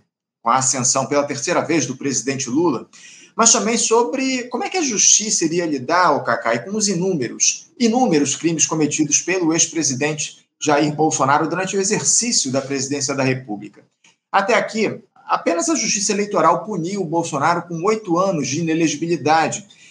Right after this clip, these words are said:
E na Justiça Comum, parece, ô, ô, Cacai, que o-, os casos avançam aí, aliás, o caso que avança com mais celeridade é esse relacionado àquela venda das joias do acervo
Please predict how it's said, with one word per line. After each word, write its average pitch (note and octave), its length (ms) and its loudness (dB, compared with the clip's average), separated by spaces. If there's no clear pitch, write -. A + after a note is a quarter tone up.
E E4+ 60 -6
na F#4 100 0
Justiça - 340 2
Comum, G3 300 -2
parece, F#3+ 540 2
ô, C3 60 2
ô, C3+ 260 -2
Cacai, C3+ 480 0
que C#4 460 4
o-, C3 480 -4
os D#3+ 120 0
casos E3+ 380 0
avançam D#3 580 0
aí, E3+ 320 0
aliás, C3 320 2
o C3 80 -6
caso G3 280 2
que F3 60 -4
avança E3+ 280 -2
com D3 120 -18
mais F#3+ 240 2
celeridade D#3 680 0
é C#3+ 100 2
esse E3 460 2
relacionado D#3 680 0
àquela D3+ 280 0
venda A3 260 -4
das F#3+ 200 0
joias D3+ 460 2
do B2 100 -2
acervo D3 420 -2